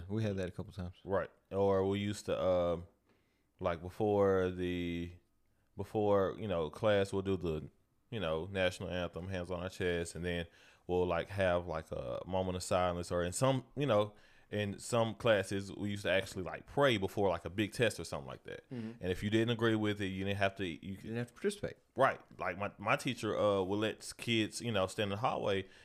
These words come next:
Speaker 2: if you feel uncomfortable with us praying, because some students need this test. You know what I mean?
Speaker 1: Well, I think it should be the reverse of that.
Speaker 2: Okay.
Speaker 1: Because it, it, like, saying, "Hey, if you're not comfortable with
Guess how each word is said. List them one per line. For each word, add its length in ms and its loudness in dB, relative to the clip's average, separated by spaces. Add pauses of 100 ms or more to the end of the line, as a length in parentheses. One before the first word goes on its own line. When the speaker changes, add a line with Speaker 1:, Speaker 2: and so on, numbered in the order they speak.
(100)
Speaker 2:
if 140 -10
you 80 -4
feel 200 2
uncomfortable 540 -2
with 140 -2
us 100 -2
praying, 340 -4
because 300 -4
some 140 -2
students 340 -2
need 220 -2
this 160 -10
test. 240 -12
You 80 -4
know 60 2
what 80 -2
I 100 -6
mean? 100 -8 (220)
Speaker 1:
Well, 320 10 (1040)
I 100 4
think 580 2 (1160)
it 140 -2
should 180 -4
be 160 2
the 80 -4
reverse 400 -4
of 60 -4
that. 220 0 (480)
Speaker 2:
Okay. 220 -8 (1040)
Speaker 1:
Because 600 0
it, 220 -4
it, 180 -4 (1600)
like, 180 -4
saying, 300 2
"Hey, 200 4
if 140 0
you're 80 -2
not 100 -4
comfortable 420 -4
with 160 -8